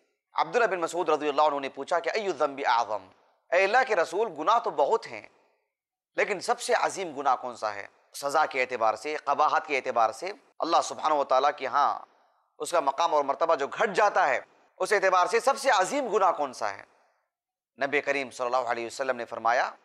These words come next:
"ان تجعل للہ ندا وہو خلقک"، کہ تم رب العالمین کی عبادت میں کسی کو شریک کر لو جبکہ تمہارا خالق رب العالمین ہے۔ اس لیے کہ جو ہمارا خالق ہوگا وہی ہمارا معبود برحق بھی ہوگا۔ خالق ہمارا اللہ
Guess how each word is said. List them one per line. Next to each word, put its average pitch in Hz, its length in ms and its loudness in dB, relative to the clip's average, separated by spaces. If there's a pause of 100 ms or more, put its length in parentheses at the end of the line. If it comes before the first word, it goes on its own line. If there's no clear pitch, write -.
(160)
"ان 165 180 0
تجعل 175 480 2
للہ 151 420 0
ندا 139 360 -2 (220)
وہو 139 260 2
خلقک"، 170 600 -2 (540)
کہ 170 100 -4
تم 233 200 0
رب 190 180 0
العالمین 220 500 2
کی 180 240 0
عبادت 196 320 2
میں 214 100 -6
کسی 202 220 -8
کو 214 100 -2
شریک 262 420 0
کر 269 100 4
لو 202 340 0 (260)
جبکہ 170 280 -2
تمہارا 160 280 4
خالق 160 380 -4
رب 127 140 -2
العالمین 113 440 0
ہے۔ 101 120 -18 (300)
اس - 160 -10
لیے 269 100 0
کہ 226 100 0
جو 185 220 4
ہمارا 170 220 4
خالق 143 360 0
ہوگا 123 200 2
وہی 143 260 0
ہمارا 143 260 2
معبود 160 340 0
برحق 190 300 2
بھی 226 120 -4
ہوگا۔ 165 320 0 (400)
خالق 160 400 0
ہمارا 147 260 2
اللہ 135 160 0